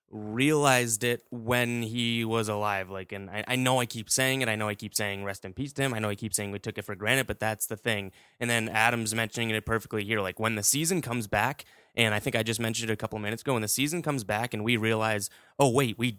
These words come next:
don't have the Tommy Heinsohn, like, ability. So even when he started to get tapered back a little bit and had less and less games and, and, you know, wasn't on air as much, like I said, we still had the, um, the thought of, oh, well, one day Tommy will be back. You know, he's just gone for now. One day he'll be back.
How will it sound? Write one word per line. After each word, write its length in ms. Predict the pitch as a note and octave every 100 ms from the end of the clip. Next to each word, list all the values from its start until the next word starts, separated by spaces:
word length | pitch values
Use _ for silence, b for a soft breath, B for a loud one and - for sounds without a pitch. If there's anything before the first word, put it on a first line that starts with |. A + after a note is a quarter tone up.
| -
don't 260 | C3 D#3+ -
have 440 | A#2+ G#2 G2 G2+
the 120 | G#2
Tommy 380 | - A#2 G#2+ G2+
Heinsohn, 720 | A2 G2 - A2+ G2 G2 F#2+ -
like, 160 | G#2+ A2
ability. 460 | G2+ A2+ G2 F#2
So 180 | F2+ A2
even 300 | C#3+ E3+ D#3
when 240 | D3 C#3 - B
he 120 | C3+
started 260 | B2 B2 A#2
to 100 | A#2+
get 180 | A#2+ -
tapered 340 | A#2 A2+ A2
back 280 | G#2+ G#2+ G#2
a 60 |
little 220 | G#2+ G#2+ G#2
bit 220 | A2 G#2
and 140 | G2
had 160 | G#2+ G2+
less 200 | G#2+ -
and 120 | A2
less 160 | G#2 -
games 480 | B2 B2 B2 A2+
and, 140 | G#2 G2 b -
and, 80 | A2
you 60 |
know, 80 | G#2
wasn't 320 | G#2+ A2 A2
on 240 | - G#2+ G#2
air 180 | A2
as 160 | G#2 G2
much, 340 | A2 C3+ - - b b -
like 100 | A#2
I 80 | C3
said, 260 | - G#2+
we 140 | G2 A2
still 360 | - D3 C#3+
had 320 | A#2+ B2+ A#2+ A2+
the, 220 | A2+ G#2+
um, 320 | G#2+ G#2+ G#2
the 80 | A2
thought 280 | - D3 A#2
of, 120 | A#2
oh, 140 | G#3
well, 180 | D#3 D3
one 200 | E3 F3+
day 160 | E3 D3+
Tommy 260 | C#3+ D3
will 160 | C3 C#3
be 140 | C#3
back. 380 | C3+ C#3 G#2 -
You 100 | A#2
know, 240 | A2+ A2+ A#2 b b
he's 140 | F#3 D#3
just 180 | E3
gone 220 | C#3 C#3 B2+
for 180 | C3
now. 280 | C3 C3+ A2+
One 100 | D#3+
day 140 | D3 C3+
he'll 120 | C3
be 120 | A#2+
back. 360 | C3 B2 -